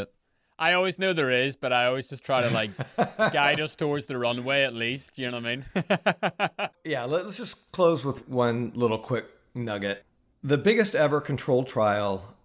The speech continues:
Speaker 2: of psilocybin for depression so far, fifty-nine patients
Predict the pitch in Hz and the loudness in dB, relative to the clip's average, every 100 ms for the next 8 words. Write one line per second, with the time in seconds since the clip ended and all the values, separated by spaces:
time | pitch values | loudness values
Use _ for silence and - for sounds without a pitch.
0 | - 123 - 123 117 117 107 98 98 95 | -4 -2 0 0 0 -2 -2 -2 -4 -8
1 | 101 _ - - 117 101 - 147 - 82 | -12 _ -16 -6 -4 -4 -4 -4 -4 -10
2 | 80 170 190 - 62 - _ _ _ _ | -4 -2 -2 -4 -10 -14 _ _ _ _
3 | _ _ _ - 175 180 208 180 175 139 | _ _ _ -4 0 2 2 4 2 0
4 | 131 - 127 - - | 0 -2 -4 -6 -12